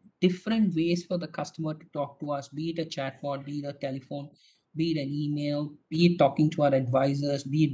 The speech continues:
buying it online, and creating simpler communication methods for the customer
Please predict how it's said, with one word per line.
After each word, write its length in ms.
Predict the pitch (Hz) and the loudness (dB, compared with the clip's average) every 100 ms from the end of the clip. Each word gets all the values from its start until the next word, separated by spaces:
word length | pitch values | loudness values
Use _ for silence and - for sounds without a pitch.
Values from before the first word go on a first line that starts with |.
| - | 2
buying 260 | 139 143 156 | 4 6 6
it 80 | 147 | 4
online, 560 | 139 139 143 143 147 160 - - - - - _ - | 2 2 0 2 0 -2 -14 -20 -20 -20 -20 _ 4
and 240 | 180 196 - | 6 6 6
creating 580 | 202 190 190 196 214 | 8 10 8 10 10
simpler 680 | 202 - 185 190 190 196 196 | 10 8 8 8 6 6 6
communication 880 | 190 160 170 175 170 160 156 170 160 | 6 4 8 6 6 0 2 2 4
methods 480 | 143 - - 156 147 | 0 -2 -2 -2 -4
for 160 | 151 147 | -8 -8
the 100 | 143 | -4
customer 640 | 151 143 - 143 147 | -2 -2 -2 -4 -4